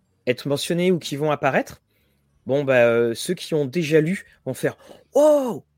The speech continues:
Ceux qui n'auront pas lu diront, « Ah, bah, tiens, ils en ont parlé un petit peu au début du,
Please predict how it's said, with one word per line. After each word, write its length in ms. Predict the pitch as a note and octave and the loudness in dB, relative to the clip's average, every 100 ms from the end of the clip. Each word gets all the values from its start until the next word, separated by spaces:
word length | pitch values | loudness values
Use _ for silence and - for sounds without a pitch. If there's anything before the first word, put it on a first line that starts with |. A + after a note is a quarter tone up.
| _ _ _ _ | _ _ _ _
Ceux 220 | - - G3 | -10 -4 -4
qui 400 | - E3+ E3 D#3+ | -4 -10 -8 -6
n'auront 500 | E3 E3 D3 E3+ E3 | -2 -2 -2 -6 -8
pas 260 | - E3 | 0 2
lu 400 | E3+ F3+ G#3 A#3 | 2 -2 -2 -4
diront, « 300 | F3 E3 E3+ | -4 -6 -4
Ah, 100 | C4 | -2
bah, 120 | C#4+ A3+ | -2 -2
tiens, 140 | A3 | -2
ils 160 | G3 F3 | -2 -2
en 80 | E3+ | -6
ont 60 | |
parlé 260 | F3 E3+ F3+ | -4 -4 -4
un 80 | E3+ | -6
petit 160 | - | -10
peu 140 | C#3 E3 | -10 -8
au 100 | D3+ | -6
début 240 | B2+ C3 | -10 -14
du, 300 | B2+ A#2+ A#2+ | -14 -14 -16